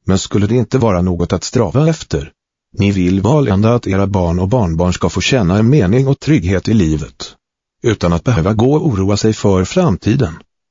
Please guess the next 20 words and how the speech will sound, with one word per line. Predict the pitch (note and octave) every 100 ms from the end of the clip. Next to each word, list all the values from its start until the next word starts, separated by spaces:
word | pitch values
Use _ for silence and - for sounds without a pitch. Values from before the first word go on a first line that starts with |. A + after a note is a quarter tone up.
| _ _ _ _ _ _ -
Nu | A#2+ D#3+
kan | - E2
jag | A#2
väl | G2 A2
avslöja | C3+ G2 - G2+ G2
att | F#2+ G#2+
vi |
en | A2
gång | A2+ F2+ F#2
hade | G#2+ A2
samma | - G#2 E2+
problem | - F#2+ E2+ D#2+
som | - F#2
ni. | C#2+ G#1+ - _ _ _ _
Vi | - F#2+
var | A2+
också | G#2 - G#2
en | G#2
krigande | - E3+ G2+ A2 C3+
civilisation. | - F#2 F2+ - A#2 - B2+ D#2